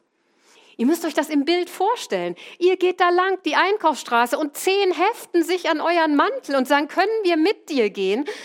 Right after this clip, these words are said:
weil ich den Eindruck habe, mit dir ist Gott. Ist das nicht krass? Was für eine Vision. Ihr kommt gar nicht raus aus der U-Bahn, ihr werdet festgehalten im besten Sinne.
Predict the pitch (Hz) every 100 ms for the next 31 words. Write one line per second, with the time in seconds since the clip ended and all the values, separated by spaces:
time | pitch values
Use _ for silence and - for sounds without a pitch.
0 | - 320 320 294 392 480 359 254 220 233
1 | 339 - - 359 349 233 233 247 - 381
2 | 381 - _ _ _ _ _ _ - 330
3 | 403 - - 508 571 - - _ _ _
4 | _ _ _ _ _ _ _ - 440 -
5 | 330 349 359 349 330 320 403 494 220 -
6 | _ - 330 320 381 381 339 359 294 349
7 | 440 466 349 - 330 370 605 311 269 302
8 | 349 359 370 - 403 - - 359 330 277
9 | 285 294 294 392 - - 330 339 480 240